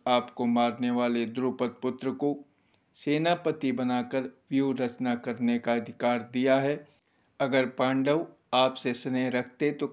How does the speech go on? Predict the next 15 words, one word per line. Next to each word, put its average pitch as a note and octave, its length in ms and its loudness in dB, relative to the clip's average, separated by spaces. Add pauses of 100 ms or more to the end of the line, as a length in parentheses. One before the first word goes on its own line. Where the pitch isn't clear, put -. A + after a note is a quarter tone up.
(120)
कम D#3+ 200 0
से C3+ 200 -2
कम B2+ 340 -4
आपको B2 440 0
मारने A#2+ 440 0
वाले B2 380 2
को C3+ 220 0
तो D3+ 220 0 (380)
अपनी E3 380 -2
सेना D3+ 400 -2
का D3+ 200 0
मुख्य C3 380 -2
सेनापति B2 720 -2
नहीं B2+ 260 0
बनाते, A#2 540 -2